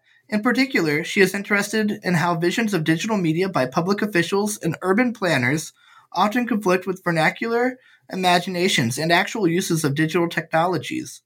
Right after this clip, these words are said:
Her more recent projects investigate digital placemaking,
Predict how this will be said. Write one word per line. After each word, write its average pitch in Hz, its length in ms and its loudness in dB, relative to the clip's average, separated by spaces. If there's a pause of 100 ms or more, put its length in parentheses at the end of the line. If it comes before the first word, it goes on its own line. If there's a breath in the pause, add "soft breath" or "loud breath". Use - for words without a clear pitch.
Her 220 100 -4
more 220 160 2
recent 254 340 -2
projects 160 760 -4 (260)
investigate 175 640 0
digital 208 340 0
placemaking, 160 800 -2